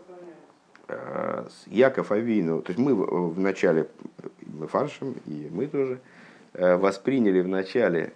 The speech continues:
этот обет таким образом. Яков Авину говорит: «Смотри, если ты мне сделаешь это, это, это, дашь мне то, и сё, и пятое, и десятое,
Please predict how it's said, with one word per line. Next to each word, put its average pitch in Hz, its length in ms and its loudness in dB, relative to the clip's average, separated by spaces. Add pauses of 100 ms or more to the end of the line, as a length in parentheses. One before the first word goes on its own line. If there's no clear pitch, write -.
этот 92 360 2
обет 170 340 2
таким 110 260 -2
образом. 78 380 -4 (360)
Яков 135 280 4
Авину 127 260 4
говорит: 110 440 2 (240)
«Смотри, 104 280 -2
если 160 320 -2
ты 135 160 -4
мне 113 460 2 (520)
сделаешь 90 540 2
это, 147 280 0
это, 113 260 0
это, 95 280 6
дашь 107 260 -2
мне 90 100 -2
то, 147 220 -4
и 110 100 0
сё, 127 200 -4
и 113 80 0
пятое, 98 280 -4
и 90 40 -6
десятое, - 420 -8